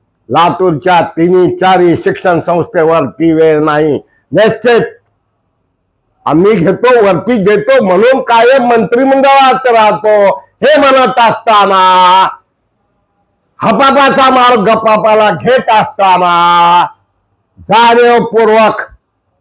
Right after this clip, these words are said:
विश्वस्त हे विश्वस्तासारखं राहिलं पाहिजे. शिवाजीराव पाटील कव्हेकरांची संस्था वेगळी,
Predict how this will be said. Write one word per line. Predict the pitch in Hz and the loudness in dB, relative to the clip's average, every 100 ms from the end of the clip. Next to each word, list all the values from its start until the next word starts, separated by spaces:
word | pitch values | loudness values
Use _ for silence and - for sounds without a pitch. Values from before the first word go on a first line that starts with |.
| _ _ _ _ _ - | _ _ _ _ _ -6
विश्वस्त | 143 226 220 - 165 254 - - | -2 -2 -2 -2 0 0 -2 -2
हे | - 214 226 | 0 2 2
विश्वस्तासारखं | 208 214 - 208 208 202 - - 233 220 226 208 202 196 | 2 0 0 0 0 -2 -6 -2 0 2 2 0 0 0
राहिलं | 185 175 175 | 2 2 0
पाहिजे. | 165 165 156 151 - _ _ _ - | 0 -2 -2 -4 -6 _ _ _ -6
शिवाजीराव | 143 165 175 196 202 202 | -2 0 0 0 0 0
पाटील | 196 190 214 202 | -2 -2 -2 -2
कव्हेकरांची | 202 202 220 220 214 214 220 | 0 0 0 0 0 -2 -4
संस्था | 208 214 214 214 220 214 | -4 -2 -2 -2 -2 0
वेगळी, | 466 480 480 339 | 2 2 0 0